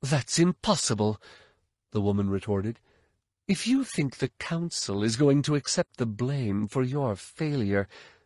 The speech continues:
Nashta placed a hand over the woman's mouth, then slammed her against a Durasteel wall and leaned in close. "It is not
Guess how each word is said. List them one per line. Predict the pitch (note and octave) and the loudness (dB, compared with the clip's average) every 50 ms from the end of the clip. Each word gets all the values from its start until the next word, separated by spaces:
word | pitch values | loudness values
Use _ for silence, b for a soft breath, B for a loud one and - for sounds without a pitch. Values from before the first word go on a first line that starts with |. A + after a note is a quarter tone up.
| B B _ _ _ _ | B B _ _ _ _
Nashta | A2 G#2+ A#2+ C3 B2 - - - G2 G2 F#2+ - | -2 -2 -2 -2 -4 -6 -4 -2 -2 -2 -2 -4
placed | - - A#2 A2 - - | -4 -2 -2 -2 -2 -2
a | G2+ G2 F#2+ | -2 -2 -2
hand | G#2 A#2 A#2+ A#2 G#2+ G2+ | 0 0 0 2 2 0
over | G2 F#2 G#2 | 0 0 0
the | G2+ G2 | 0 0
woman's | G2+ G#2+ G#2 G2 F#2+ F2 F#2+ | 0 0 0 0 -2 -2 -4
mouth, | A2 A#2+ B2+ G#2+ A2+ - _ b b b b b b b | -6 -6 -6 -8 -12 -16 _ b b b b b b b
then | - A#2+ A#2 A2+ A2+ | 2 4 6 6 6
slammed | G#2 - - A2 G#2+ A2 A2+ A#2+ B2 C3 C3+ B2 - | 4 2 0 0 2 4 4 4 4 4 2 2 2
her | C#3+ B2+ | 4 4
against | A#2 A2+ A2+ B2 B2 A#2 - - | 4 6 6 4 4 4 2 0
a | A2+ G#2 | 0 0
Durasteel | F#2+ F#2 C3 C3 B2+ A#2 G#2+ - - B2+ A#2 G#2+ G2+ G2 | 2 4 6 6 6 6 4 2 2 4 4 4 4 4
wall | G2 A2+ C#3 D3 C3 A#2 A#2 G#2+ B B B B | 4 6 8 10 10 10 8 6 B B B B
and | - G#2+ G2+ G2 | 0 2 2 2
leaned | F#2+ G2 G#2 A2+ B2 C3 C3+ B2 | 4 4 6 6 8 8 8 8
in | A#2+ A#2+ A#2+ B2 A#2 | 8 8 8 6 6
close. | - - B2+ G#2+ F#2 F2 - - - - b b b b b b b b b _ _ _ _ _ _ _ _ _ _ _ _ _ | 4 4 4 4 4 2 -4 -6 -8 -8 b b b b b b b b b _ _ _ _ _ _ _ _ _ _ _ _ _
"It | - A#3+ - | 0 2 4
is | B3+ B3+ A#3 - | 4 4 6 6
not | C4 C#4 D4+ E4 E4+ - - - | 6 6 6 4 2 0 -4 -12